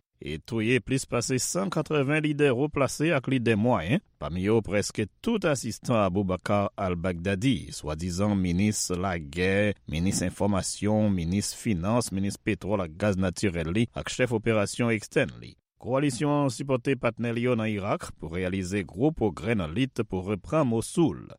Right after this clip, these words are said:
Force sécurité Irak yo libéré officiellement parti Est Mossoul vingt-quatre janvier deux mille dix-sept. Et kounye la, y a marché pour un terrain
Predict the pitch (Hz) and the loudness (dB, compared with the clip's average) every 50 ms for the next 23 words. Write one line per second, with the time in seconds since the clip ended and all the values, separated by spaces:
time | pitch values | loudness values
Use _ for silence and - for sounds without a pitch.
0 | _ _ _ _ - - - 101 - - 117 110 - 117 113 110 104 - - 107 | _ _ _ _ -8 -4 -4 -4 -2 -2 -2 -2 0 0 0 0 0 2 2 2
1 | 104 101 87 76 82 85 - - 110 113 92 82 104 110 104 107 98 95 107 110 | 2 2 0 -2 -4 -6 -4 0 2 2 2 2 0 0 0 0 0 2 2 2
2 | 104 95 - - 110 - - 85 80 78 82 104 127 139 135 - 82 80 - - | 2 0 0 -4 -6 -4 -4 -4 -4 -2 0 0 2 2 0 0 -4 -6 -4 -6
3 | 87 85 - - 147 147 123 - - - 113 120 117 - - - 139 135 135 135 | -8 -8 -4 -2 0 0 0 0 0 0 0 0 0 0 -2 0 2 4 4 4
4 | 135 135 123 _ _ - - - 107 156 160 139 - - 120 107 98 117 117 110 | 4 2 2 _ _ -16 -6 -2 0 2 2 2 2 0 0 0 0 -2 -2 -2
5 | 104 110 117 117 104 95 98 104 107 104 95 90 104 107 - - - 156 117 - | -2 0 0 0 0 0 0 -2 -2 -2 -4 -4 -6 -6 -6 -2 0 -2 -2 -2
6 | _ _ - - - 62 58 - - - - 110 104 90 80 85 98 117 127 120 | _ _ -16 -12 -12 -12 -12 -12 -14 -10 -6 -4 -2 -2 -2 0 0 2 2 0
7 | 92 78 76 - 85 80 85 76 71 - - - 156 151 - - 113 135 151 143 | 0 -4 -6 -8 -10 -10 -10 -10 -10 -8 -2 -2 -2 -2 -2 -4 -4 -2 -2 -2
8 | - - 135 101 85 110 123 | -2 -2 -2 -2 -2 -2 -6